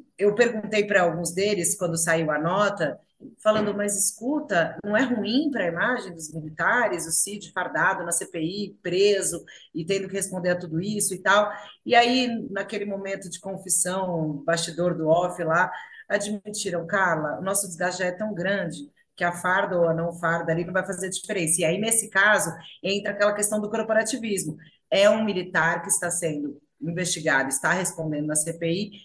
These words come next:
por uma função que ele exercia como militar. E me disse ali, os generais do, que, com que eu conversei sobre a nota,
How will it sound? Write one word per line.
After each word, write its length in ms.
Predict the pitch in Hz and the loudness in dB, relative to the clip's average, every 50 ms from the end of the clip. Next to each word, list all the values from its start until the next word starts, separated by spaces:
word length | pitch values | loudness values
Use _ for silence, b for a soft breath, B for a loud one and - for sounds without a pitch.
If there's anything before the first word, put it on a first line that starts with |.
| B B _ _ _ _ | B B _ _ _ _
por 220 | - 247 262 269 | 0 2 2 4
uma 180 | 262 247 240 233 | 4 2 0 0
função 520 | - - 220 208 - - 226 220 226 226 | -2 -4 0 0 2 2 2 0 0 -2
que 100 | - 240 | -4 -2
ele 120 | 214 208 208 | -2 0 0
exercia 520 | 202 196 190 185 - - 220 220 214 202 - - - - | 0 0 0 0 0 0 4 4 4 4 4 0 -8 -4
como 260 | - 226 226 226 226 220 | 0 2 2 2 2 0
militar. 540 | 220 214 220 220 - 175 151 139 135 B B B B B _ _ | -2 -2 -2 0 2 2 2 2 2 B B B B B _ _
E 100 | - 233 247 | 0 2 4
me 140 | 277 285 214 | 4 4 4
disse 460 | 170 170 196 220 247 254 - - 190 | 2 0 0 0 2 2 2 2 2
ali, 300 | 165 165 170 180 180 175 | 2 0 0 2 2 2
os 120 | 160 147 | 2 0
generais 380 | 165 160 151 151 151 156 156 156 156 151 135 - | 0 0 0 0 0 0 0 0 -2 -4 -6 -8
do, 280 | - 151 143 131 - - _ _ _ _ _ _ _ | -8 -8 -8 -8 -10 -14 _ _ _ _ _ _ _
que, 400 | - - 147 143 143 135 131 - | -14 -8 -6 -4 -4 -4 -4 -6
com 120 | 135 139 | -10 -12
que 80 | 131 147 | -12 -12
eu 40 | 143 | -12
conversei 280 | 143 131 127 - - | -12 -10 -8 -6 -6
sobre 240 | - - - 135 135 | -6 -6 -4 -2 -2
a 60 | 131 | -2
nota, 580 | 131 143 156 185 180 - 214 214 - 175 B B | 0 0 -2 -2 0 2 2 2 2 -2 B B